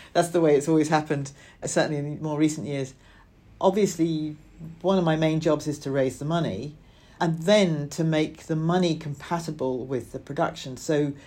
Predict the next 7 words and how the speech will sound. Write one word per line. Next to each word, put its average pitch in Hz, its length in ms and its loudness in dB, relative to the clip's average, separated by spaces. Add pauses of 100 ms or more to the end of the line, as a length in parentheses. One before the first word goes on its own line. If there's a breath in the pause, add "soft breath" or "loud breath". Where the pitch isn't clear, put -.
(140 loud breath)
it - 180 -4
needs 165 560 -2
a 160 120 -4
sort 160 180 -2
of 151 160 -2
legal 180 400 6
process 131 800 -6